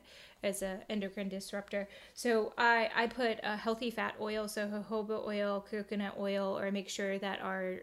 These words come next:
all natural sunscreen has one of those, 'cause that actually blocks the absorption of the chlorine and the water. So a, a good healthy fat on the skin, and then post, um, I have a spray bottle of apple, apple cider vinegar. So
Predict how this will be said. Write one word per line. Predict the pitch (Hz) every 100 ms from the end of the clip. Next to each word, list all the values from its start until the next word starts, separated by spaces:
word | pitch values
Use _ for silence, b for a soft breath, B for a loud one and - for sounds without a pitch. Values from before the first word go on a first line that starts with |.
| -
all | 202
natural | 202 190 - 185
sunscreen | - 196 190 208 196 190 190 B B -
has | 220 202
one | 202 214
of | 208
those, | 202 202 202 B B
'cause | - 240 202
that | 226 226
actually | - 220 - 220 208
blocks | 202 208 208 -
the | 220
absorption | 208 185 190 202 202 - 202 190 -
of | 208 202 196 -
the | 202
chlorine | - 208 196 196 190 190
and | 185 185 185
the | 180
water. | 180 180 190 254 359 B B B
So | - 220 208
a, | - 196 -
a | 208
good | 220 220
healthy | 220 220 214
fat | 214 190 -
on | 196 202
the | 208
skin, | 208 240 247 269
and | - 220 214
then | 202 196 202
post, | - - 254 214 196 202 - - B B -
um, | 196 190
I | 220
have | 226 196
a | 190
spray | - - 220
bottle | 220 196 190 185
of | 185
apple, | 190 196 202 -
apple | 202 202
cider | 208 190 190
vinegar. | 190 190 208 226
So | 233 196 180